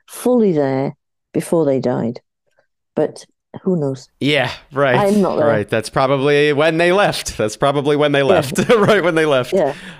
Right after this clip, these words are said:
Speaker 1: yeah,
Speaker 2: Um,
Speaker 1: yeah.
Speaker 2: well, beautiful, Marina. And, and yeah, thanks for sharing. I will certainly put all of that in the show notes. It has been a pleasure and an honor to, to have you and to connect with you. And, and I thank you for, for facing your darkness.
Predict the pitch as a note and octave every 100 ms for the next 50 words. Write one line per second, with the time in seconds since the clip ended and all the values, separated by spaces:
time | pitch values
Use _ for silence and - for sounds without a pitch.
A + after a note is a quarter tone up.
0 | - D#3+ B2 B2 A#2+ A#2 E3 C#3+ D3 _
1 | - - - - _ _ - D3 C#3+ C#3+
2 | _ _ _ _ C#3+ D#3+ C3+ A#2+ A#2 A2+
3 | G#2+ - G#2+ G2+ A#2+ G2 - A2 - -
4 | A2+ G#2+ G#2+ - - A#2 G#2 G2 G2 F#2+
5 | F#2+ A2 F#2+ G#2 - G#2 - G2 G2+ G2
6 | - F#2+ F2+ F#2 F2 F2 - - - -
7 | F#2+ F#2 F#2 - F#2 - F2+ F2+ F2+ F2+
8 | C#2 F2 F2 - F2+ F2+ - F2+ G#2 G#2
9 | A2 G2 - - F#2+ G2 A#2 A2+ A#2+ B2
10 | G2 F2+ F2+ - F2+ F2+ F2+ F2 E2 -
11 | F2 E2+ - F2 E2 F2+ F#2 - G2 F#2+
12 | F#2 F2 - - F#2 - F2+ - F2+ F#2
13 | A2 C#3 C3+ G#2 - -